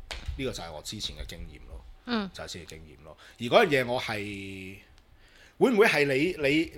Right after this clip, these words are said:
Speaker 1: 你個人真係叫有義氣呢？你都算有義氣姐姐，你都有個思維係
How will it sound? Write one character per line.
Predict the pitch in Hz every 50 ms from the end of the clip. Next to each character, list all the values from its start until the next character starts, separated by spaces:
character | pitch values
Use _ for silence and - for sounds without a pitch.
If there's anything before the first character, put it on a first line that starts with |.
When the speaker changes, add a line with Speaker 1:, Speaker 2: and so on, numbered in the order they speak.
| 135
Speaker 1:
你 | 143 156
個 | 156
人 | 120 98
真 | - 214 196
係 | 151 123 113
叫 | - - 123 107 104 98
有 | 101 107
義 | 104 101 98 104
氣 | - 107 101 101 104
呢？ | 113 113 - - - - - - - - - -
你 | 123 127
都 | 208
算 | - 151 135
有 | 139
義 | 123 107
氣 | 104 107 98
姐 | - 87 85 -
姐， | 123 127
你 | 127 127
都 | 156 220
有 | 190 147
個 | 135 120
思 | - - 175
維 | 170 170 147 107 80 82
係 | - - 90 87 87 82 82 87